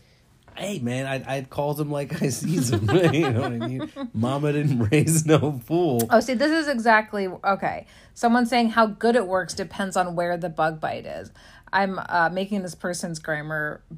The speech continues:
Speaker 2: better by reading it more correctly. Um, so, but someone said, uh,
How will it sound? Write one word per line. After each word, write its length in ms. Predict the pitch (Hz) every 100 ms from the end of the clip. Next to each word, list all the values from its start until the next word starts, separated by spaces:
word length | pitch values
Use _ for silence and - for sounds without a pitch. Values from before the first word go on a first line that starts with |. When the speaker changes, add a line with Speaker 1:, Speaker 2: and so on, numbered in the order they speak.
| 156
Speaker 2:
better 400 | 165 139 127 139
by 200 | 156 139
reading 420 | 139 135 127 135
it 160 | 123 - _ - - 85
more 240 | 117 160 -
correctly. 560 | - - - - - - - 277 -
Um, 340 | 233 220 208
so, 140 | 196 226
but 120 | 226
someone 280 | 269 262 240
said, 440 | 240 220 208 190
uh, 600 | - 202 190 185 180 175